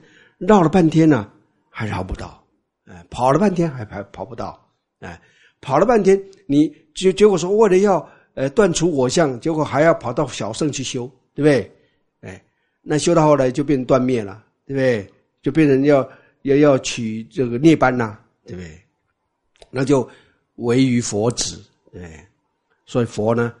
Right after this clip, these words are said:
这个就是金刚破一切惑啊，金刚破一切惑，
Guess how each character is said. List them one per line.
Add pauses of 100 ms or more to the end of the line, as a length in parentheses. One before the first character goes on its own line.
(920)
这
个
就
是 (800)
金
刚
破
一
切
惑 (380)
啊， (1000)
金
刚
破
一
切
惑，